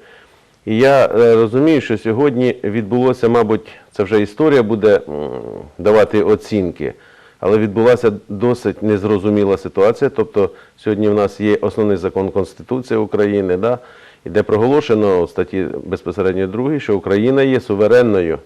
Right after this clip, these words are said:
унітарною державою. І ніхто не має права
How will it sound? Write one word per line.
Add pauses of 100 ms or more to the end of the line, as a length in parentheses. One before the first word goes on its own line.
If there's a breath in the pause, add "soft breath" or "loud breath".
(120)
унітарною
державою. (400 soft breath)
І
ніхто
не
має
права